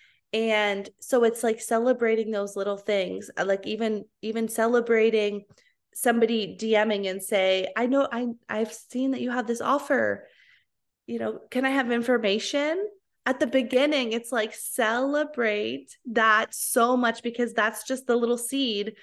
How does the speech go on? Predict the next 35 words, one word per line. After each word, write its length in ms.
that's 180
gonna 220
take 380
you 380
to 480
somebody, 580
you 120
know, 300
paying 320
in 120
full 180
ten 180
thousand 300
dollars 420
or 260
whatever, 560
you 160
know, 100
your, 220
your 180
price 360
point 300
is. 220
And 180
that's, 380
those 280
are 80
the 120
little 180
seeds. 500
But 280
if 180
we 100
don't 280
notice 440